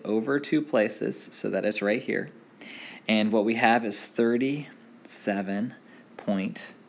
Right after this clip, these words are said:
five percent. I'm gonna go back up to this last one. Make sure you put the percent symbols when we're representing a percent. So three eighths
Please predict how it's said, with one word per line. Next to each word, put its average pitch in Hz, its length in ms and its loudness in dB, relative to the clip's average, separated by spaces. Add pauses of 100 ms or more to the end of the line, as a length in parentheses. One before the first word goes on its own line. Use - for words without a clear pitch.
(160)
five 67 800 -10 (540)
percent. - 640 -2 (280)
I'm - 680 -8
gonna - 0 -
go 113 100 4
back 110 180 4
up 110 120 -2
to 90 60 -8
this 98 160 -2
last 113 260 4
one. 110 160 4
Make 113 120 4
sure 110 160 0
you 98 60 4
put 101 160 -4
the 95 60 -4
percent 110 400 0
symbols 113 420 2
when 104 120 0
we're 104 100 0
representing 101 480 0
a 95 40 -2
percent. 107 380 0 (340)
So 117 280 6
three 147 420 4
eighths 143 540 2